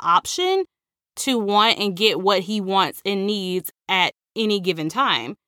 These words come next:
So right now, I think all of this is fueled not by Justin wanting monogamy, but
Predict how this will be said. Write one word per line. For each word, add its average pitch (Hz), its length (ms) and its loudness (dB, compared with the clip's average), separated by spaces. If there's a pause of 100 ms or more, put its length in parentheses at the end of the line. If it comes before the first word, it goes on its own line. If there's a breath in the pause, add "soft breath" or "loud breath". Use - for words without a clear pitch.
(280)
So - 160 0
right 233 220 4
now, 233 500 4
I 226 120 4
think 285 340 2
all 233 240 4
of 262 120 0
this 220 180 -2
is 208 80 -10
fueled 214 520 0
not 226 420 2
by 254 160 2
Justin 220 440 -2
wanting 185 240 -2
monogamy, 180 880 0 (300)
but 185 640 2